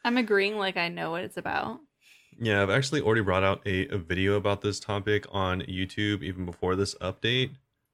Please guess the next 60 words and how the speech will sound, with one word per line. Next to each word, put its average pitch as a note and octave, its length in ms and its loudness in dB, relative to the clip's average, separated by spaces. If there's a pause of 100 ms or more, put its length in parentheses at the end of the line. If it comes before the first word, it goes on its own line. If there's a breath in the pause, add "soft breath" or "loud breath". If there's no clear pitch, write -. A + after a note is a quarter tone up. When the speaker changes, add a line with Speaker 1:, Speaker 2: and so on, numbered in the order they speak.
(120)
Speaker 2:
um, F2 560 -2
because F#2 400 0
they F2+ 160 0
released F#2+ 540 0
that F#2 160 0
they F2 120 2
wanted F2+ 360 -2
to A2 80 -2
do A2 160 -2
this. A2 340 -2
So F#2+ 160 -2
I F2 100 -2
do A#2+ 200 0
cover G#2+ 280 2
that, F#2 280 0 (440)
uh, G2 140 2
a F2 80 0
lot F#2+ 160 6
of F2+ 60 2
this F#2 240 0
over F2+ 240 0
there F2+ 160 2
on F2 220 -4
that F2 180 -2
video, F#2+ 360 2
but G2+ 200 2
I'll A#2+ 180 6
be A#2+ 100 2
going A#2 300 2
over B2 260 2
all G2 200 2
of F#2 160 -2
the F#2+ 160 0
specifics - 760 -2 (160)
in G2 300 0
the F#2 200 0
update G2 580 0
as F2+ 240 -2
far F#2 280 -2
as F2+ 280 -4
what F#2+ 140 -2
they F#2 120 -2
actually F#2+ 480 -2
ended F2+ 180 -2
up F2 160 -4
including G2+ 640 -4
in F2+ 300 -4
Speaker 1:
Yeah, E2+ 220 -4
Speaker 2:
the - 80 -10
Speaker 1:
'cause E2 240 -2
you - 80 2
Speaker 2:
podcast F#2+ 60 2
Speaker 1:
didn't B3 180 0
Speaker 2:
here. G#3 100 2
Speaker 1:
have G#3 140 4
everything G3+ 380 -4
in F3+ 80 -20
the F#3 60 -20
video, F#3 380 -8
right? G3 300 -8